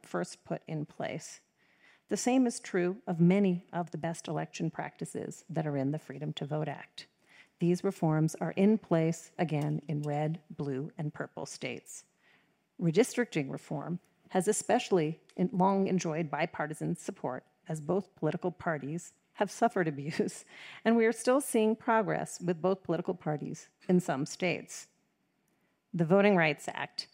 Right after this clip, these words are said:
a critical component of the national legislative agenda, until recently also enjoyed broad bipartisan support,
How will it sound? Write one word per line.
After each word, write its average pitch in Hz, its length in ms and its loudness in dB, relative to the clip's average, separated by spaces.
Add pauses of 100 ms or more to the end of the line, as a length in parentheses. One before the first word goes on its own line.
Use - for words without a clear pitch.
(220)
a 185 60 -4
critical 254 440 2
component 208 580 2
of 170 140 -4
the 180 80 0
national 180 340 0
legislative 165 560 -2
agenda, 147 560 -4 (320)
until 233 380 4
recently 180 640 0 (180)
also 175 580 2
enjoyed 160 520 -2 (100)
broad 151 300 0
bipartisan 156 640 -4
support, 156 480 -6